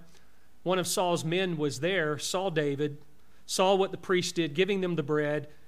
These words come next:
gave him also the sword of Goliath, because David had asked if he had any weapons.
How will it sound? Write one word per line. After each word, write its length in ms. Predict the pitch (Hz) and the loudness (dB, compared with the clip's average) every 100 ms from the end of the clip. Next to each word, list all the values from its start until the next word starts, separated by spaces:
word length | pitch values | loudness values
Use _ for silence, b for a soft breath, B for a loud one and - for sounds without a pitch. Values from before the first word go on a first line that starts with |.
| b | b
gave 280 | - 196 214 | 4 6 6
him 180 | 196 185 | 4 2
also 400 | 190 208 - 185 | 2 0 2 0
the 100 | 160 | 0
sword 320 | - 196 180 | 0 2 2
of 80 | 156 | 2
Goliath, 680 | 147 147 165 160 160 156 - - | 2 4 4 4 0 -2 -12 -12
because 340 | 139 156 131 | -8 -6 -6
David 280 | 131 160 151 | -4 -4 -2
had 120 | 151 | -2
asked 320 | 147 160 156 | 0 -2 -4
if 80 | 151 | -8
he 120 | 160 | -8
had 180 | 147 151 | -4 -4
any 160 | 151 139 | -2 -2
weapons. 640 | 151 160 160 135 143 - | 0 0 -2 -4 -6 -10